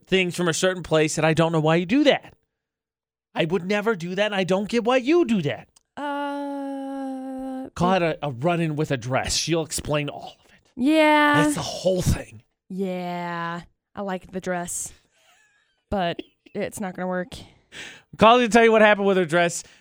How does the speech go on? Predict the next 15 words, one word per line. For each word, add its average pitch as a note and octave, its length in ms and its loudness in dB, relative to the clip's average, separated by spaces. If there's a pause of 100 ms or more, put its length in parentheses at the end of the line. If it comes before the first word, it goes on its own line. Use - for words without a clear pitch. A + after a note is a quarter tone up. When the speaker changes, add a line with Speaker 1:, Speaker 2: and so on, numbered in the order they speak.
(120)
Speaker 1:
in C#3 180 0
ten G#3+ 240 8
minutes F#3+ 280 4
for E3+ 120 2
the D#3 100 4
debate D3+ 280 2
today, C#3+ 440 2
and C#3 140 0
you'll D#3+ 140 2
see, D3+ 200 -2
would B2 280 -2
you E3 180 0
do C3 220 -2
this? - 440 -6 (360)
Okay. F#3 340 4